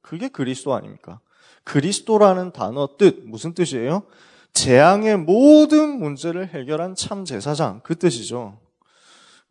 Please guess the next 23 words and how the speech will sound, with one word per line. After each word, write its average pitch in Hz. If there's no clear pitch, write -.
모든 277
지옥 285
배경에서 190
우리를 160
건져내신 160
참 226
선지자, 180
그 208
뜻 220
아닙니까? 98
모든 151
사단의 233
권세 226
가운데서 165
우리를 139
건져내고 165
이 214
세력을 147
완전 101
없애버린 226
분이 208
예수 135
그리스도, 107